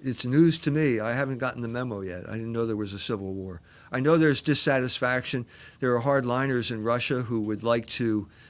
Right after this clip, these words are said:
uh, see the war in the Ukraine prosecuted faster, uh, and more, with more troops and so on and so forth. So they, uh, are unhappy with Putin. But, uh, as, uh, as far as reaching a civil war proportions,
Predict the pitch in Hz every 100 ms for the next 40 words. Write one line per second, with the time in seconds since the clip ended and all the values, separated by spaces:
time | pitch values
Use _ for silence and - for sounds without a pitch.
0 | - - - _ - 113 104 104 - 143
1 | 117 113 127 131 127 117 113 113 - 123
2 | 120 - 123 110 110 127 107 95 - 113
3 | 113 - 113 107 - - - _ - 110
4 | 104 - 113 110 113 104 107 110 127 117
5 | 107 - 127 123 - 98 120 110 107 98
6 | 113 107 110 107 - 107 98 110 113 -
7 | 104 98 104 101 95 - - - 113 107
8 | 123 113 117 104 98 - 131 135 127 107
9 | - - - 107 - - - - 117 -
10 | 120 117 113 117 - 135 127 - 156 151
11 | 135 127 143 - 120 117 147 123 113 131
12 | 147 139 139 - 143 139 127